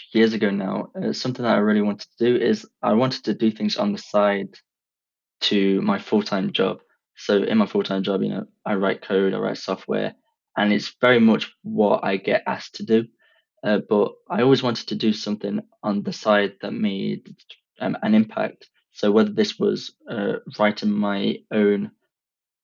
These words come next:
um, open source code, which, um, I have done, um, or whether it's, uh,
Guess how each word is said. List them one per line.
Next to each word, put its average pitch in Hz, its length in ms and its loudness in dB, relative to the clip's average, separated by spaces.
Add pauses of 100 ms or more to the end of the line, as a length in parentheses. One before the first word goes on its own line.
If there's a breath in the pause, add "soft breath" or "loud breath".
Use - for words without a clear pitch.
(720)
um, 110 160 0
open 110 240 2
source 110 280 2
code, 131 300 0 (200)
which, - 720 -2 (460)
um, 104 180 -2
I 113 160 0
have 107 240 -4
done, 110 240 0 (540)
um, 104 200 0
or 104 120 0
whether 101 240 2
it's, - 420 -4 (720)
uh, 95 380 0